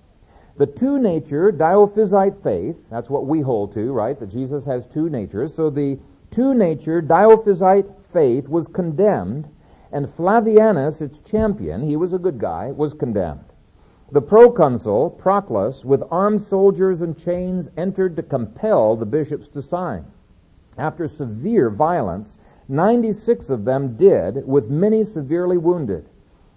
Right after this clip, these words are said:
Flavianus, bishop of Constantinople, died within three days of the injuries he received. It was said that the monks kicked him savagely, and Dioscorus jumped on Flavianus as he lay upon the ground.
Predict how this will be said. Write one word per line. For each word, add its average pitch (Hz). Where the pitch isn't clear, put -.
Flavianus, 175
bishop 165
of 151
Constantinople, 165
died 151
within 147
three 175
days 139
of 113
the 135
injuries 123
he 135
received. 135
It 156
was 151
said 180
that 151
the 143
monks 165
kicked -
him 117
savagely, 95
and 127
Dioscorus 151
jumped 180
on 120
Flavianus 156
as 110
he 131
lay 143
upon 147
the 139
ground. 135